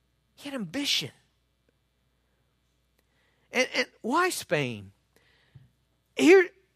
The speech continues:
here's the only thing I can think of. From what he said about, "I wanna go where, I wanna, I don't wanna build on somebody else's foundation. I wanna go where there's," I, I think Paul was the kind of guy where when he thought about,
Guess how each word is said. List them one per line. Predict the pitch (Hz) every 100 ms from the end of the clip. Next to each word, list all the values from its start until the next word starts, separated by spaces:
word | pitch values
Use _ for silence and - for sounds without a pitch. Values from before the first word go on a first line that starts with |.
| -
here's | 269
the | 359
only | 320
thing | 269
I |
can | 185 160
think | 190 170
of. | 113 101 _ _ _ _ _ _ _ _ _ _ _ _ _ _ _ _ _ -
From | 240 247
what | 330
he | 311
said | - 208 170
about, | 165 160 -
"I | 214
wanna | 285 247
go | 214
where, | 214 202 175 151 - _ - - _ _ _ -
I |
wanna, | 269 254
I | 254
don't | 294
wanna | 269
build | 185 190
on | 170
somebody | 180 165
else's | 156 139
foundation. | - 143 143 151 185 -
I |
wanna | 277 330
go | 202
where | 190
there's," | 160 151 - - _ _ - - _ - _
I, | 539 - - _ _
I | -
think | 339 294
Paul | 254
was | 339
the | 220
kind | 254
of | 240
guy | 208 240
where | 240 190
when | 190 185
he | 226 339
thought | - 262 285
about, | 262 285 320